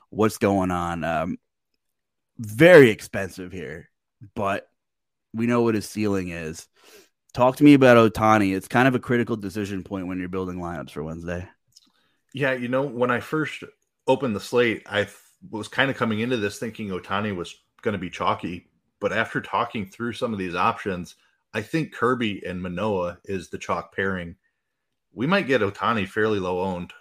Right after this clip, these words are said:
Speaker 2: Saint Louis has not been good, but I think people still respect the offense. There's a lot of big names with Goldschmidt and Arenado in that name.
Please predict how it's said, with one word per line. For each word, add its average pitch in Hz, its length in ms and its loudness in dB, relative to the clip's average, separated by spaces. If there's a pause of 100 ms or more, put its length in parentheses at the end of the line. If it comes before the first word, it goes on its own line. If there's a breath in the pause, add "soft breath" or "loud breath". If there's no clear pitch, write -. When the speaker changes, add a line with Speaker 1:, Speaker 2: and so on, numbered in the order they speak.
(140)
Speaker 2:
Saint - 280 -6
Louis 165 200 -4
has 113 120 -8
not 107 220 -2
been 98 140 -6
good, 101 280 2
but 90 120 -2
I 87 40 -2
think 117 220 -6
people 101 240 -8
still 110 220 -4
respect 98 420 -4
the 92 120 -8
offense. 90 440 -6 (380 soft breath)
There's 101 100 -6
a 101 60 -4
lot 113 200 6
of 101 60 0
big 98 180 -2
names 98 380 -4
with 90 160 -10
Goldschmidt 98 480 -4
and 87 100 -12
Arenado 95 680 -2
in 98 100 -8
that 92 160 -6
name. 95 340 -6